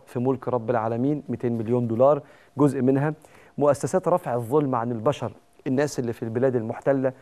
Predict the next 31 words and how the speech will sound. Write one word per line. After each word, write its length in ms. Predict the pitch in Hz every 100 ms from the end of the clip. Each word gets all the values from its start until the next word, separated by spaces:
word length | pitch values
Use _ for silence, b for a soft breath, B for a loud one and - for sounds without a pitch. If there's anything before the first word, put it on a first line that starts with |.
| b b
والناس 300 | 120 135 135
اللي 120 | 123
أصابهم 500 | 127 143 135 117 123
الكوارث 500 | 120 - 120 123 -
الطبيعية 680 | 123 - 113 113 107 135 135
بإذن 380 | 117 - 120 110
رب 220 | 117 113
العالمين 300 | 117 110 120
سبحانه 260 | 123 - 123
وتعالى، 360 | 117 135 156 123 b b b
كل 240 | - 160 127
دول 280 | 147 151 - - -
فلوس 440 | - 131 143 135
يلا 280 | 143 131 135
في 120 | 131
الجمعيات 420 | 117 123 120 117 123
الخيرية. 520 | 120 117 131 151 160 b b b b
ثم 360 | - 180 175 151
تبرعت 500 | 139 120 117 139 131
بمبلغ 420 | 117 131 127 113
ضخم 360 | 104 135 131 117
للجمعيات 720 | 113 123 117 113 117 147 143
والمؤسسات 640 | 113 110 127 - 123 143
والمستشفيات 720 | 123 120 - - 120 131 143 - b b b -
اللي 120 | 123
بتسعى 440 | 113 110 208 110 107
لعلاج 360 | 107 113 120
الناس 460 | 107 113 123 - -
من 160 | 113
فيروس 540 | 104 113 110 107 - - _
سي. 280 | - - 110